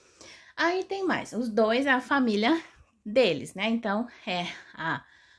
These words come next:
a Paola e o Cauê. Daí eles têm a Aurora, que é esta cachorrinha super fofa. Ele pediu pra <laughs> colocar com a linguinha de fora.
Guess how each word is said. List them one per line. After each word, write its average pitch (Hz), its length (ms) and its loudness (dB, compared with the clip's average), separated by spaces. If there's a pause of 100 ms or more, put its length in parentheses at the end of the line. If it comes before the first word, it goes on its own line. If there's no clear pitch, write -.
(100)
a 185 80 -2
Paola 160 320 0
e 151 80 -4
o 147 60 -6
Cauê. 247 560 0 (440)
Daí 233 200 4
eles 262 240 2
têm 185 280 -2
a 170 140 0
Aurora, 220 680 4 (320)
que - 140 -10
é 180 160 -2
esta 202 420 -2 (220)
cachorrinha 202 640 -4
super 226 340 -6
fofa. 233 480 -4 (280)
Ele 339 360 0
pediu 185 320 -4
pra 208 140 -4
<laughs> - 20 -4
colocar 254 440 2
com 285 100 -2
a 302 60 2
linguinha 226 340 0
de 190 140 -8
fora. 220 320 -4